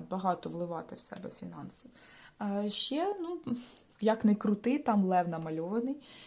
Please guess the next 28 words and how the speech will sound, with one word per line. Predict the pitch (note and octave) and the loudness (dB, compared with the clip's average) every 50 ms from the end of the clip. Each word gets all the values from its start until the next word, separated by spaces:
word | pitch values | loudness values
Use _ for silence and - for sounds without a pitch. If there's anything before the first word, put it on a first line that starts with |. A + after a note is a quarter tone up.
| - - - - - _ _ - | -20 -20 -20 -20 -20 _ _ -6
У | G3+ G3 G3 G3 G3 G3 G3 G3 G3+ G#3 G#3+ A3 A3 | -4 -2 -2 -2 -2 -2 -4 -4 -4 -4 -6 -6 -2
ваших, | A3 B3 C#4 D4+ D4+ - - D#4 D4+ D4+ - - - | 0 2 2 2 0 0 -2 -2 -2 -2 -6 -4 0
е, | C4+ C4+ C4 C4 C4 B3+ | 2 4 4 4 2 2
м, | B3+ B3 B3 A#3+ - A3+ G#3+ G#3 G#3 G#3 G#3 G#3 G#3 G#3 G3+ G3 | 0 0 -2 -4 -8 -8 -6 -4 -4 -4 -4 -4 -4 -4 -4 -2
друзів | - A3+ C4 A#3+ A#3+ B3 A#3 | 0 2 2 4 4 6 6
менших, | A#3+ B3 B3 B3+ A#3+ A#3+ - G#3 - | 6 6 6 4 4 2 0 -4 -4
можливо, | F#3+ F#3 F3+ G3 G#3+ G#3 | -4 -6 -4 -2 -2 -2
у | |
вас | F#3+ F#3 F#3 - | -2 -2 -4 -6
є | F3+ - | -8 -8
котики, | - F#3 F#3 - - - F#3 | -6 -8 -8 -10 -12 -12 -12
собачки, | - - F#3+ G3 A#3 C#4+ D4 - - G#3 | -10 -8 -4 -4 -2 -4 -4 -6 -8 -6
теж | - - G3 F#3 | -4 -4 -4 -4
будете | F#3 F#3 F3 F3 - - | -4 -6 -6 -6 -8 -12
тим | - F3 E3+ | -10 -10 -8
займатися. | E3+ F3 F3 F3 F3+ F3+ F3+ - F#3+ - - F#3 F#3+ - _ _ | -6 -4 -2 -2 -2 -2 -4 -6 -12 -12 -12 -12 -14 -14 _ _
А | - A3 | -6 -2
для | A3 A#3 A#3+ | 0 0 0
когось | A#3 E4 E4 D#4 C#4+ A#3+ A#3+ | 0 0 2 4 4 4 4
це | - G#3+ | 2 -2
буквально | G3 F#3+ F#3+ - - A3 C4 B3 G#3+ F3+ | -2 -2 -4 0 2 2 4 4 4 2
розведення | F3+ F3 E3+ E3+ F#3 G3+ G3+ G3+ F3+ E3+ E3+ | 2 -2 -2 -2 0 0 2 2 0 -2 -4
тварини, | - - - F3+ E3+ F3 F3 G3 G3+ F3+ E3 | -8 -6 -6 -4 -2 0 0 2 0 0 0
і | |
з | G3 - | -4 -10
цього | - - F3 F3 F3+ F#3 | -10 -8 -6 -4 -4 -4
гроші. | F3 F3+ E3+ D#3 D#3 D#3 - - - G3+ - - - - - - - - - - - - - - - - - - - - - - | -4 -4 -4 -4 -6 -8 -10 -12 -14 -16 -16 -16 -20 -20 -20 -18 -18 -18 -18 -20 -20 -20 -20 -20 -20 -20 -20 -20 -20 -20 -20 -12
Ще. | - - - - - - A3+ F#3+ F3 | -6 -4 -2 -2 2 4 4 4 4